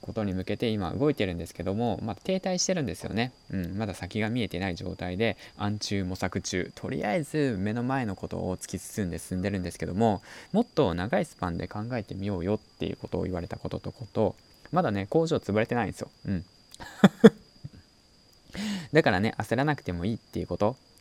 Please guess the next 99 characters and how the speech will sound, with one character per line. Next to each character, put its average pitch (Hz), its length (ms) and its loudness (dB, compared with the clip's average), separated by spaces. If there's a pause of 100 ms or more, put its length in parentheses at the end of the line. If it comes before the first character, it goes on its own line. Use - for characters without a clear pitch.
で、 135 220 2 (260)
あ - 100 2
の、 85 320 0
じ 87 140 -2
ゅ-、 85 140 -2 (100)
朝 107 240 0
の 92 80 -6
時 90 120 -6
間 95 140 -2
を 95 60 -4
大 92 160 0
切 - 240 -8
に、 127 140 -2 (340)
僕 156 220 4
に 101 120 -2
与 95 260 -4
え 98 40 -2
ら 110 100 0
れ 101 60 -2
た 90 140 -4
時 87 120 -8
間 90 280 -8
は、 120 300 0
朝 117 220 -2
の 85 140 -6
時 - 100 -12
間 92 300 -12
と 113 220 4
ち - 120 -8
ょ - 20 -4
っ - 60 -20
と 135 120 -6
し 143 60 -8
た 156 100 -2
隙 - 200 -8
間 104 140 -2
時 107 100 -4
間。 - 140 -6 (200)
う 98 40 -4
ん、 90 160 -6
そ - 120 -8
の - 160 -4
朝 170 160 -2
の 110 100 -2
二 101 140 0
時 165 100 -2
間 160 180 -2
の 87 100 -2
時 - 100 -8
間 - 200 -6
を - 60 -10
ね、 151 160 -4
し - 100 -10
っ - 20 -20
か - 140 -8
り 90 100 -6
と - 140 -12 (100)
有 95 120 -2
意 101 40 0
義 104 140 -4
に - 100 -8
使 - 220 -8
お 98 80 -4
う 87 60 -8
ね 113 100 -4
っ - 20 -8
て - 200 -10
こ - 100 -8
と - 100 -8
を - 80 -8
ね、 113 160 -6 (360)
ま 135 140 2
あ、 92 40 0 (180)
今 120 200 2
一 - 160 -6
度 147 100 0
ね、 160 180 -4
教 131 240 -4
え 95 40 -2
て - 80 -8
も 92 120 -2
ら 95 60 -2
い 92 60 -2
ま 95 120 -4
し - 60 -2
た。 - 100 -6 (160)
う 123 60 -2
ん、 104 160 -2
そ - 100 -4
れ 147 80 0
と 165 100 -2
最 170 180 -2
後 139 80 -2
に 165 120 -4
切 - 160 -2
り 143 100 0
替 95 220 -4
え - 40 -4
よ 110 160 0